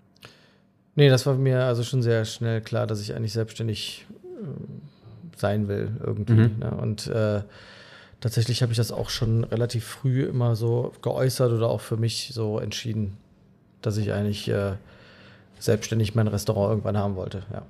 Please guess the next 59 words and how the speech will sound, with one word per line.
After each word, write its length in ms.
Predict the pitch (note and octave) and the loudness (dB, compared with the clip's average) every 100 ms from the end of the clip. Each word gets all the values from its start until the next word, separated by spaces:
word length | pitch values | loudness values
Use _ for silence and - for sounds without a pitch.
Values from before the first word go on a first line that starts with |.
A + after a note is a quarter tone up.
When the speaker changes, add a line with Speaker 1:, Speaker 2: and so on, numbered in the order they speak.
| C3+ - | -14 -6
Speaker 2:
Okay, 200 | A2+ G#2+ | 0 4
dann 100 | A2+ | 4
bist 160 | C3 | 4
du, 160 | D3 C3 A2 | 4 2 0
ich 140 | G#2 | 0
glaub, 180 | B2 - | 0 2
eine 180 | B2+ C3 | 0 0
Station 320 | A#2+ B2+ A2+ | 0 0 4
gab's 220 | A2+ A#2+ | 4 4
dazwischen 340 | A2 - C3 | -2 -4 -2
noch, 100 | C#3 - | -2 0
zum 120 | A2+ | 2
Früh 200 | - D#3+ | 6 6
gekommen? 420 | E3+ F#3+ G3+ - - | 6 2 0 -6 4
Speaker 1:
Ja, 220 | D3 C3 - - | 6 6 4 0
Speaker 2:
Das 100 | A#2+ | 2
Speaker 1:
ja. 60 | A2 | 8
Speaker 2:
war 60 | B2+ | 8
dann 140 | B2 | 8
ja 60 | A2+ | 8
so 80 | |
ein 60 | A#2+ | 6
bisschen 180 | A#2 A#2+ | 6 2
was 100 | - | 4
völlig 240 | D#3 C#3+ | 4 4
Speaker 1:
Ja. 60 | B2 | 4
Speaker 2:
anderes 320 | D#3 D#3+ E3 | 2 2 4
im 80 | C#3+ | 6
Speaker 1:
Ja, 60 | C#3 | 10
ich 80 | |
war 80 | D#3+ | 10
Speaker 2:
Prinzip? 160 | E3 D#3+ | 10 10
Speaker 1:
noch 80 | D3+ | 8
in 60 | |
so 60 | C3+ | 8
einem 140 | C3 | 6
kleinen 280 | B2 C3+ C3+ | 6 6 8
Laden 240 | B2+ C3 B2 | 8 6 6
in 80 | A#2 | 4
Speaker 2:
Genau, 160 | A#2+ | 8
Speaker 1:
Nippes, 340 | A#2 F3+ - - | 8 6 0 2
Speaker 2:
ja. 160 | A#2+ A#2+ | 4 6
Speaker 1:
äh, 20 | A#2+ - | 2 -2
Adolfs 320 | A#2+ A2+ - | -4 -4 -2
Gasthaus 420 | B2 C3 C3+ C3+ | -4 -2 -2 -2
hieß 160 | D3+ C3 | -2 -2
das, 300 | C#3+ B2 - | 0 0 0
so, 180 | B2 A#2 | 0 0
das 160 | G#2+ | -2
war 60 | G#2 | -4
so 100 | G#2+ | -4
ein 80 | G#2+ | -2
ganz, 300 | G#2+ - - | -4 -4 -6
ist 100 | B2 | -2
so 100 | A2 | 0
ein, 140 | G2 - - - | -2 -6 -16 -4
eigentlich 220 | G#2+ G#2 | -2 -2
eine 80 | A2 | 0
Bäckereifamilie, 760 | G#2+ G#2+ G2 A2+ F2+ F2+ F#2+ | 0 2 4 2 0 -2 0